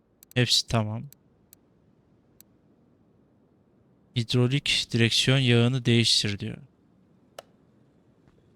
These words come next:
Biz değiştirdik. Gerçi üstüne doldurduk.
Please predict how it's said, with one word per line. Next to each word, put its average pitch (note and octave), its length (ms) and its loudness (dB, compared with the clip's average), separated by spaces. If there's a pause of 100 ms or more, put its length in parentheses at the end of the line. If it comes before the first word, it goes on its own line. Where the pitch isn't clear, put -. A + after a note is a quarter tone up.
(260)
Biz A2 180 -4
değiştirdik. B2 920 0
Gerçi - 340 2
üstüne B2+ 480 0
doldurduk. G#2+ 640 -2